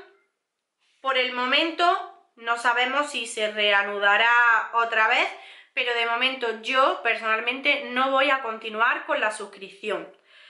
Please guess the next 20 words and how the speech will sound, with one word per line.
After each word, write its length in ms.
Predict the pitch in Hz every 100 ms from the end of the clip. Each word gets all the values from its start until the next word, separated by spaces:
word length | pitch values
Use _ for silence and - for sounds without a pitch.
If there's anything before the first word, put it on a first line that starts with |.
| - - - _ _ _ _ -
Porque 1040 | 262 254 247 - 233 233 226 220 220 214 220
considero 840 | 294 302 320 320 330 339 359 339
que, 340 | 302 302 339 -
eh, 400 | 233 220 220 202
yo, 640 | 247 320 370 403 - _ _ _ _
viendo 560 | 214 269 320 294 240 233
mi 180 | 233
catálogo, 920 | 240 240 311 339 330 330 349 370 359 -
puedo 320 | 285 294 302
cogerme, 840 | 302 294 330 320 302 302 320 330 -
eh, 240 | 233 226
los 140 | 226 226
productos 440 | 240 240 269 226
que 220 | - 208
yo 180 | 214 233
quiera 460 | 277 311 330 370 381
y 140 | 262
comprármelos 880 | 247 233 226 240 247 247 226 208 214
yo 160 | 214 240
misma 440 | 269 277 277 320